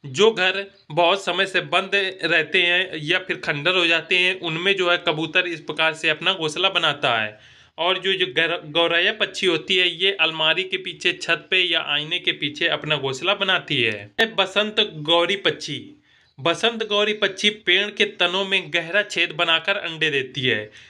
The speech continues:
ये आप देख सकते हैं, ये बसंत गौरी पक्षी है। ये इस प्रकार से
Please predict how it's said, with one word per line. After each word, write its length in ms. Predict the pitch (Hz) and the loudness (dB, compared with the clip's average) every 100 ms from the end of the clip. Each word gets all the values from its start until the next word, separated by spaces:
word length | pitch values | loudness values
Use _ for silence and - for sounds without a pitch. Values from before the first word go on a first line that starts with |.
| _ 143 | _ -4
ये 200 | 175 196 | 0 2
आप 200 | 175 165 | 2 2
देख 240 | 165 190 | 2 2
सकते 300 | 180 - 190 | -2 -4 0
हैं, 160 | 185 175 | 0 0
ये 100 | 165 | 0
बसंत 400 | 156 151 180 185 | -2 -4 -6 0
गौरी 300 | 170 170 160 | 2 2 2
पक्षी 380 | 151 143 180 | -2 -4 0
है। 260 | 170 175 185 - - _ | 2 2 -2 -16 -20 _
ये 140 | 165 190 | 2 2
इस 280 | 196 196 - | 2 -6 -4
प्रकार 380 | 202 196 180 | -4 0 0
से 260 | 170 185 | 2 2